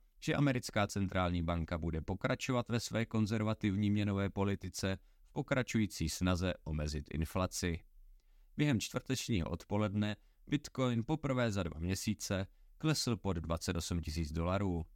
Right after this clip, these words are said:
Večer se zdálo, že se nachází uprostřed bleskového pádu, přičemž kolem půlnoci dosáhl dna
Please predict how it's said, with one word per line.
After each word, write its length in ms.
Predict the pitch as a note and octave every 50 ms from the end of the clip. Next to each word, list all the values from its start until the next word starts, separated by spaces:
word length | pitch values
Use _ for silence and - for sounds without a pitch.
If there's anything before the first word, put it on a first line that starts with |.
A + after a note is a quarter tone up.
| - - - - - - - - -
Večer 320 | - D3+ D3+ - D3+ B2+ G#2+
se 180 | - - F2
zdálo, 520 | D#2 D#2 F2+ F2+ F#2 G2 G#2 A2 A2 A2+ - - - _ _
že 140 | - - E3
se 160 | - - G#2
nachází 600 | F#2 F#2 F#2 - A#2 G#2+ G#2+ G#2+ F#2+ G2+ G#2 -
uprostřed 460 | F2+ E2 - F2+ F2 E2 - - - D#2+
bleskového 720 | D#2 G2+ G2+ F#2+ - - - F2 F2 F2 E2+ D#2 D#2 -
pádu, 460 | - F#2 F#2 G2 G#2 A2 B2 B2+ - - - - - -
přičemž 420 | - - F3+ - - D#3 B2 -
kolem 340 | - - G2 F#2 F2 E2+ D#2+
půlnoci 640 | - F#2+ F2+ F#2+ G2+ A2 A#2+ - - - B2+ A#2+ A#2+ - _ _ _ -
dosáhl 580 | - D3+ - - C#3+ B2 G#2+ F2+ E2 D#2+ E2 D#2+
dna 320 | D#2+ F2+ F#2+ G2+ G#2 G#2